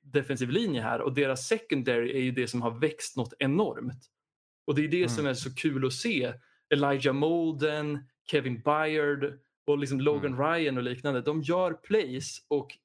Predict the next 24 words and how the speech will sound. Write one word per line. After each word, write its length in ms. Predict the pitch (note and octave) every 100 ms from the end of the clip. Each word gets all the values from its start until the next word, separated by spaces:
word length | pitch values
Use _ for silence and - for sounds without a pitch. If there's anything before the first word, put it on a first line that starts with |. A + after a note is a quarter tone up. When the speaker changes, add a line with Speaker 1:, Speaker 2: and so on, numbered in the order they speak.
| _
Speaker 1:
jag 160 | - C#3+
tror 220 | - G3
att 120 | E3+
det 60 | D#3
behövs 320 | D#3+ F3 F3+
inte 140 | G#3 D#3
mycket 560 | F3 - - E3+ D3 - -
för 100 | C3
att 220 | B2 -
Titans, 720 | D#3 C#3 C3+ C3 A#2+ A#2+ -
Titans 400 | D#3 D3 F3+ G3+
behöver 240 | G#3+ F#3+ E3
liksom 180 | D#3+ D3
få 400 | F#3+ D3+ A#2+ - _ -
någon 320 | E3+ G#3 F#3+
turnover 460 | - D3+ C#3+ B2+ B2+
med 240 | C3+ C3+
sig 120 | -
kanske 360 | - A#2 A2+ -
för 120 | -
att 160 | A2+ - _ _ _ _
liksom 260 | B2 B2 A#2
komma 320 | - D3 C3+
igång 400 | C3 C#3 C#3 B2